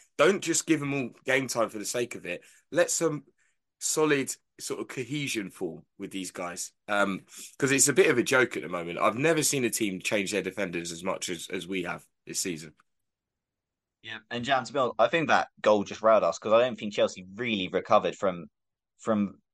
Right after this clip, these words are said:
Speaker 2: that equaliser till maybe sort of the second half of that second half. I thought the start of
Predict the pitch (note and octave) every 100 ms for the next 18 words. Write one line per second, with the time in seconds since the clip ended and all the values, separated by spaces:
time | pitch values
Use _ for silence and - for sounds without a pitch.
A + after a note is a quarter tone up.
0 | - G2 G#2 G2+ - G2 F2 F2 E2+ D#2+
1 | - G2 F#2 G2 F#2+ F2 F2 - G2+ E2+
2 | F2+ - F#2+ F#2 G2+ F#2+ F#2+ E2+ F2 E2
3 | - - F2+ G2+ G2+ - F#2+ G#2+ - G2
4 | - A2+ F#2 -